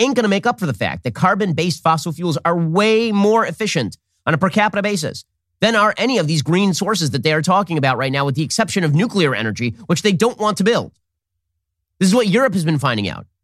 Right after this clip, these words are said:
Europe is just ten years ahead of us on this. Europe radically reduced its own carbon emissions. It did so by importing a bunch of oil and natural gas from Russia. And that meant that, and that meant that when Russia attacked Ukraine, they were basically screwed. They were very limited in what they could do.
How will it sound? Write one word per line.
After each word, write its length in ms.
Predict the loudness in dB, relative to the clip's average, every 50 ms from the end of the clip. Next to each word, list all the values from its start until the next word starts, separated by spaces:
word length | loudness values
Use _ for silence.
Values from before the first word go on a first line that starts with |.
| _ _ _ _ _ 0
Europe 180 | 0 0 0 0
is 60 | -2
just 160 | -2 -2 0
ten 160 | 0 0 2
years 140 | 2 0 2
ahead 180 | 2 2 2 2
of 60 | 0
us 140 | -2 -2 -2
on 120 | -4 -6
this. 220 | -6 -8 -12 -16 -18 _ _ _ _ _ _ _ 0
Europe 200 | 2 2 2 0
radically 460 | -2 -2 0 0 0 0 0 -2 -2 -2
reduced 320 | 0 0 -2 -2 -2 -2
its 100 | -2 -2
own 160 | 0 0 0
carbon 300 | 0 0 0 0 0 0
emissions. 460 | 0 0 -2 -2 -4 -4 -6 -8 -10 -12 _ _ _ _ _ _ _ _ _ _ -2
It 120 | 0 0
did 200 | 2 0 0 0
so 320 | 0 0 0 -2 -2 -6 -8 _ _ _ _ _
by 260 | 0 2 2 0 -4 -8 _ _ _ _
importing 440 | 0 2 2 2 2 2 2 2 2
a 20 |
bunch 180 | 2 2 2 0
of 100 | -4 -2 0
oil 200 | 2 2 2 2
and 80 | 2 0
natural 300 | 0 0 0 -2 -2 0
gas 260 | 0 0 0 0 0
from 100 | 2 2
Russia. 320 | 2 2 2 2 0 0 -2 _ _ _ _ _ _ _ _ _ _ _ _ _ _ _ _ 0
And 100 | 2 2
that 100 | 2 2
meant 200 | 2 0 0 0
that, 120 | -2 -4 -4 -8 _ _ _ _ _ _ _ _ _ _ _
and 100 | 2 2
that 120 | 2 2 0
meant 140 | 0 0 0
that 80 | 0
when 120 | 2 2 2
Russia 240 | 2 2 0 -2
attacked 300 | -4 -2 -2 -2 -2 -2
Ukraine, 420 | -2 0 0 2 2 2 0 -2 -2 0
they 100 | 0 2
were 120 | 2 2
basically 460 | 0 0 -2 -2 -2 -2 -2 -2 -2 -2
screwed. 460 | -2 0 0 0 0 0 -2 -4 -10 _ _ _ _ _ _ _ _ _ _ _ _ _ _ _ _ _
They 80 | 0 2
were 60 | 2
very 260 | 4 4 2 2 2
limited 300 | 2 2 2 0 0 0
in 80 | 0 0
what 160 | 0 0 -2
they 100 | -2 -2
could 140 | 0 0 0
do. 320 | 2 0 0 -2 -2 -6